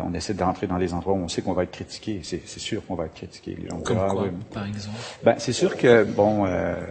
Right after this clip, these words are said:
Speaker 1: <clears throat> m-, m-, moi, je suis pas le meilleur outil pour, euh, pour, euh, le, le Russell Mullivan, qui a un style de chorégraphie, euh, euh, extrêmement, euh, c'est,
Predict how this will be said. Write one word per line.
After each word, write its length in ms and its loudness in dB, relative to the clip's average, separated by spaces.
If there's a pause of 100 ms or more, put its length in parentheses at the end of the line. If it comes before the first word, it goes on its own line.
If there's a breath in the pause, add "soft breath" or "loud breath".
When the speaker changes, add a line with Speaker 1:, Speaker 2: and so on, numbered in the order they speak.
(200)
Speaker 1:
<clears throat> 240 -14
m-, 280 0 (480)
m-, 140 0 (260)
moi, 140 2
je 80 -2
suis 100 -6
pas 160 4
le 100 2
meilleur 320 2
outil 300 -2
pour, 380 0
euh, 360 2 (140)
pour, 180 -6 (120)
euh, 140 -4
le, 160 -6 (180)
le 20 -8 (100)
Russell 260 0
Mullivan, 480 -2
qui 160 -6
a 60 0
un 100 -4
style 460 -2 (220)
de 120 -14
chorégraphie, 640 -6
euh, 220 -4 (600 loud breath)
euh, 200 -8 (420)
extrêmement, 760 -6
euh, 180 -12
c'est, 180 -10